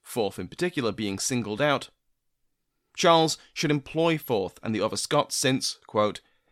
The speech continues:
"he is not a person to be displeased. He is capable of doing you service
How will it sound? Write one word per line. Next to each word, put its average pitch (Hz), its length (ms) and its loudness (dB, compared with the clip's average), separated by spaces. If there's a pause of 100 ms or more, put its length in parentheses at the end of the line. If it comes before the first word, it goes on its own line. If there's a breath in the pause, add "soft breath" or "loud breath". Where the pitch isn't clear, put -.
(120)
"he 160 140 4
is 156 100 4
not 185 140 2
a 202 40 0
person 139 360 0
to 127 100 -6
be 107 140 -4
displeased. 95 680 -8 (480 soft breath)
He 156 160 4
is 208 80 4
capable 190 460 2
of 139 120 -2
doing 175 280 0
you 139 260 -2 (140)
service - 640 -6